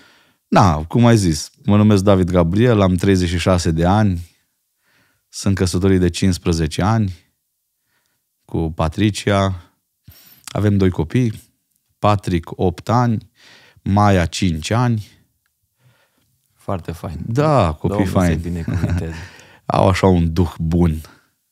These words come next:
Speaker 2: Da.
Speaker 1: ușor de lucrat cu ei. Um, de meserie, să zic așa, de meserie, cu toate că nu-i meserie, astea sunt meserii vocaționale.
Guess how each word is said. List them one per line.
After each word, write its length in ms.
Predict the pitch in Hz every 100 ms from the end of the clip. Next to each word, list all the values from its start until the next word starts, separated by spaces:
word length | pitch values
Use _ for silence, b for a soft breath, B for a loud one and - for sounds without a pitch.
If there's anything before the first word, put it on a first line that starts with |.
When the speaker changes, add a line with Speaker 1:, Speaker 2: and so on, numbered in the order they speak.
| _ _ _
Speaker 2:
Da. 220 | - 87 92
Speaker 1:
ușor 300 | 90 104 87
de 100 | 82
lucrat 360 | 78 - 80
cu 140 | - 82
ei. 280 | 87 87 b b b b b b b b _
Um, 640 | - 123 113 117 117 113 107 - _ _ _ _ _ _ _ _
de 240 | - 107 151
meserie, 600 | 151 131 139 135 135 117
să 140 | 117
zic 160 | 117 113
așa, 280 | 107 110
de 160 | 98 107
meserie, 380 | 120 104 110 107
cu 80 | 95
toate 220 | 107 110
că 120 | 110
nu-i 180 | 117 127
meserie, 480 | 113 95 85 92 85
astea 200 | 82 90
sunt 160 | 85 95
meserii 300 | 90 95 101
vocaționale. 920 | 95 85 87 - 90 95 87 80